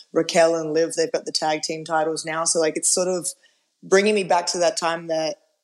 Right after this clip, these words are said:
Raquel had the N X T Women's Championship, Bianca had the SmackDown, and I had the Raw. And it was, like, the new, like, round of women are taking over. And it's just, like, a really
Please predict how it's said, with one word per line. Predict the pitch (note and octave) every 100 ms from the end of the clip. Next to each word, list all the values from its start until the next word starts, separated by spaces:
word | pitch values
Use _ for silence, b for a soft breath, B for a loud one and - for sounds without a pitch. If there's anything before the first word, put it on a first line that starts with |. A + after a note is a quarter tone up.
| _
Raquel | E3+ E3 F3 E3+
had | E3 D#3
the | D#3
N | D#3+
X | D#3 -
T | E3
Women's | D#3 D#3+ -
Championship, | E3 D#3 D#3+ D3+ - D#3+ D#3 -
Bianca | D#3+ D#3+ D#3
had | D#3+ D#3
the | D#3
SmackDown, | - E3 D#3 E3 D#3+
and | D3+
I | D#3+
had | D3+ D3+
the | D#3+
Raw. | D3 D#3+ D#3
And | D#3
it |
was, | D#3+ D#3+
like, | D#3 - - _ _ _ _ _ _ _ _ _ -
the | F3
new, | F3 E3 F3+ F3+ E3+ - _ _ _ _ _ _ _ _ -
like, | E3 D3+
round | E3+ E3+ F3+
of | E3+ -
women | E3+ F#3+ E3+
are | D3+
taking | - D#3+ E3+ D#3
over. | E3 D#3
And | D#3 D#3+ -
it's | A3+ G3+
just, | A#3 A#3+
like, | G#3
a |
really | E3+ F3 F#3+